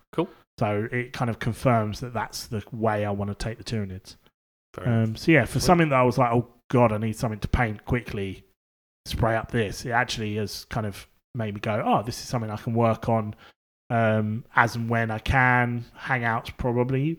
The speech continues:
Speaker 2: will be, like, when I paint the Tyranids,
Speaker 1: Mm-hmm.
Speaker 2: because right now I'm still making lists and gonna need to buy and build new Heresy stuff.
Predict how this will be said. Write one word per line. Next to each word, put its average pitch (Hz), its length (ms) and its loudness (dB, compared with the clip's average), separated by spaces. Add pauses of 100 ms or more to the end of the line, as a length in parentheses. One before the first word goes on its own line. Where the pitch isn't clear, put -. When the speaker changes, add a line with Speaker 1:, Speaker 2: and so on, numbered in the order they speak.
Speaker 2:
will 123 120 0
be, 110 320 -6
like, 110 220 -8
when 120 120 -6
I 110 60 -2
paint 120 220 -10
the 120 60 -14
Tyranids, 131 480 2
Speaker 1:
Mm-hmm. 123 240 -2 (240)
Speaker 2:
because 110 420 0
right 113 180 2
now 107 260 0
I'm 107 100 -6
still 110 400 2
making 110 400 -2
lists 110 300 -4
and 107 100 -4
gonna 104 200 -4
need 107 180 -4
to - 60 -8
buy 104 300 -2
and 101 140 -4
build 104 400 0
new 104 200 -4
Heresy 117 380 -2
stuff. - 360 -4